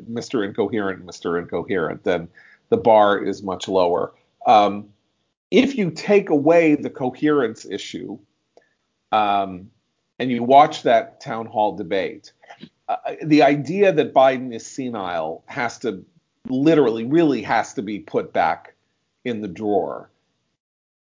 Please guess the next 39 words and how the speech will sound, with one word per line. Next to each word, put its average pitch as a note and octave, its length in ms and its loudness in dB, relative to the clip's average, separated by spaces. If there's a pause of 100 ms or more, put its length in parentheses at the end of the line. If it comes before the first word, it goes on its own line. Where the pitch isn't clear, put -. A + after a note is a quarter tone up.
This C3+ 160 -8
is C3 100 -2
a B2+ 60 2
canny F#3 640 -2
campaign, C3 680 -2
and G2 140 -4
he B2+ 200 0
is A2 200 -4
executing A2+ 800 -2
it G2 240 -8 (240)
as G#2+ 160 -4
cannily C3+ 840 -2 (280)
as A2+ 200 -2
he A#2+ 120 -2
can, G2+ 480 -4
because G2 480 -2 (360)
whether B2 260 2
he's A#2+ 140 0
old D3+ 280 6
or C#3 80 6
young D3 340 6
or G#2 60 -10
something B2 240 -6
like A2+ 180 -8
that, A#2+ 280 0
he's A2 220 -10
a F#2+ 180 -6
blatherskite B2 960 -2
idiot, G#2+ 560 -8 (240)
Biden. D#2 480 -6 (380)
But B2+ 300 0
he C#3 200 0
is - 180 -4
sticking C3+ 720 -2
very D#3+ 340 0
closely D3 760 0
to A#2+ 160 -10
this A#2 260 -8
line A#2+ 720 -6